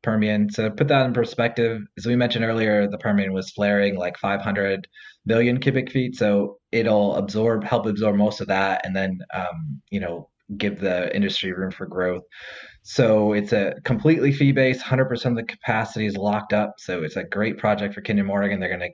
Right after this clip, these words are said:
collect these steady fees. Um, so that's the, kind of the first one. And then they've got the, another one that's set to come online next year. It's called the Permian Highway Pipeline.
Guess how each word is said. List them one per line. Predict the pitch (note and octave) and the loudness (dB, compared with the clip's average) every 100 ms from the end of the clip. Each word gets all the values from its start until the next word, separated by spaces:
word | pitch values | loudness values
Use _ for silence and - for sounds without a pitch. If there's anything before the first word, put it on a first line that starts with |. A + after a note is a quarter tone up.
| - | -6
collect | G#2 G2 | -4 -4
these | F#2 F2+ | -8 -8
steady | - G2+ G2+ | -4 -4 -4
fees. | - G2 G2 G2+ G2+ - _ | -6 -4 -2 -2 -4 -14 _
Um, | F2+ E2+ E2 E2 E2 - - - - | -6 -4 -4 -6 -10 -18 -20 -20 -10
so | - G2+ | -2 0
that's | A#2 C3 - | 2 2 0
the, | C3 A#2+ G#2+ G#2 G2+ - _ | 2 4 4 4 2 -4 _
kind | A#2 | 2
of | G2+ | 2
the | G2 | 0
first | F2+ A#2 A2+ | 0 -2 0
one. | A2 G#2 | 0 0
And | G2+ | 2
then | A2 | 2
they've | C3 | 2
got | B2 A2+ G#2+ | 2 0 0
the, | G2 D#2+ - - | -4 -6 -12 -8
another | G#2+ B2 C3 A#2+ | 0 2 4 4
one | A#2+ A2 | 4 4
that's | G2+ - - | 2 0 -2
set | A2+ - | -2 0
to | A2+ | -2
come | G#2 A2 | 0 0
online | G#2 G2+ G2+ G2 | 2 2 2 2
next | G2+ A2 - | 0 -2 -4
year. | G2+ G2+ | -2 -2
It's | F#2+ | -4
called | - G2 | -6 -6
the | |
Permian | F#2 A2 G#2 | -2 0 2
Highway | G2 G2+ G2+ G2+ | 2 0 0 0
Pipeline. | G2+ G2+ G2+ G2+ | -2 -4 -2 -4